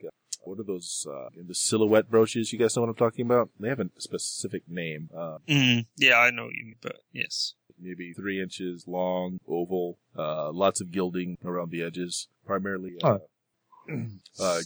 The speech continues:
Speaker 1: gold with a black gem in the middle.
Speaker 2: I was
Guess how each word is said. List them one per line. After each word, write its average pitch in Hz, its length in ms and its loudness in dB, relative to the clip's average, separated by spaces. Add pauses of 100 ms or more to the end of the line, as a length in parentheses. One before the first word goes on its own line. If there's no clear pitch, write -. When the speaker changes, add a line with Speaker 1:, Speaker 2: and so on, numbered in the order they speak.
Speaker 1:
gold 104 400 6
with 92 100 -10
a 87 60 -6
black 92 400 2
gem 92 300 0
in 90 40 -4
the 90 80 -4
middle. 92 300 -2 (2500)
Speaker 2:
I 120 160 -6
was 117 640 2